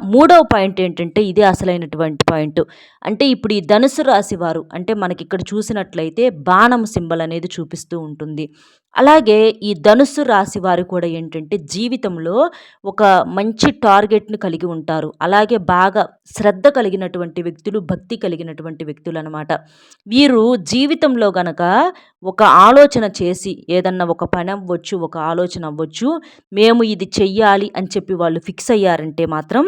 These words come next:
అది సాధించే వరకు నిద్రపోరు. వీరు అనుకున్నటువంటి లక్ష్యాన్ని చేరాల్సిందేనమాట. వీరు టార్గెట్, వీరి గురి అనేది ఎప్పుడూ కూడా ఏ విషయంలో కూడా తప్పదండి. ఎక్కడన్నా ఒక్కసారి పొరపాటున వీరి ఆలోచన గనక తప్పింది అంటే మాత్రం,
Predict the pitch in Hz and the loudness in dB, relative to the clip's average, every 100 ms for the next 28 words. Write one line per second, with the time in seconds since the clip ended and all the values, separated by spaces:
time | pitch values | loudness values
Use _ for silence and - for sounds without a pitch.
0 | 392 _ _ 180 185 202 202 175 196 202 | -4 _ _ 0 2 2 4 4 4 0
1 | - 175 160 180 220 160 156 185 170 151 | 0 2 0 -2 -2 0 2 2 4 4
2 | 151 143 _ 202 247 277 240 233 247 285 | 2 -2 _ 6 8 8 8 6 6 6
3 | 269 226 208 196 180 175 - 208 196 214 | 6 6 2 2 2 2 2 4 4 2
4 | 202 165 175 180 175 170 170 165 160 160 | 0 0 2 0 -2 -8 -6 -6 -6 -6
5 | 156 165 - _ _ 196 240 220 - 220 | -4 -6 -8 _ _ 2 4 6 4 6
6 | 202 226 233 220 185 190 202 147 208 240 | 6 6 4 2 0 0 0 0 -2 2
7 | 254 214 202 202 185 - 254 247 220 202 | 0 2 -2 -2 -4 -4 -2 -2 -2 -2
8 | 180 185 202 208 - 214 202 190 185 170 | 0 0 0 -2 -6 -4 -2 -2 0 0
9 | - 170 - 185 180 170 220 320 330 _ | -2 -8 -8 -6 -6 -6 -4 -4 -6 _
10 | _ - 294 - 302 277 285 320 247 - | _ -4 -4 2 4 6 6 4 2 -2
11 | 220 240 220 226 220 208 208 - 226 226 | -4 4 4 4 0 0 2 4 2 2
12 | 214 143 160 196 190 180 196 220 220 190 | -2 -4 -4 -2 2 4 4 2 -2 -6
13 | 175 185 175 180 - 214 196 185 175 160 | -6 -6 -6 -6 -8 -10 -8 -8 -8 -8
14 | 160 175 160 156 175 | -6 -6 -8 -8 -4